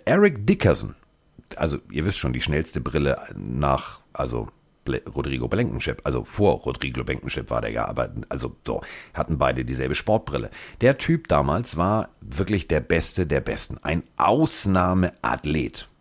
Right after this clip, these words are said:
Ist geboren in Texas und, äh, konnte sich dann aussuchen. Also die Cowboys, also der, die Longhorns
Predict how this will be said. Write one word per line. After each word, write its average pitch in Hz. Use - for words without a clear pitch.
Ist 90
geboren 120
in 92
Texas 143
und, 113
äh, 95
konnte 95
sich 87
dann 82
aussuchen. 64
Also 76
die 104
Cowboys, 98
also 62
der, 52
die 50
Longhorns 71